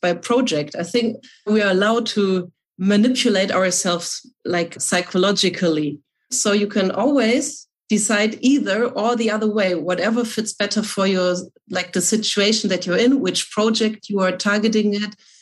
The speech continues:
and what mental condition you or your team are in.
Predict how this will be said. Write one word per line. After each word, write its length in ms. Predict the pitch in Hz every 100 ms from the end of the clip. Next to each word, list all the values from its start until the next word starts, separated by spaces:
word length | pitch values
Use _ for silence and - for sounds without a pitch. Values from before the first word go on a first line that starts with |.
| _ _
and 240 | 190 196 196
what 300 | 202 196 -
mental 340 | 196 220 214
condition 680 | 214 202 180 226 220 214 208
you 300 | 185 208 220
or 160 | 214 175
your 140 | 170
team 340 | 170 - 214 -
are 120 | 160
in. 300 | 180 190 147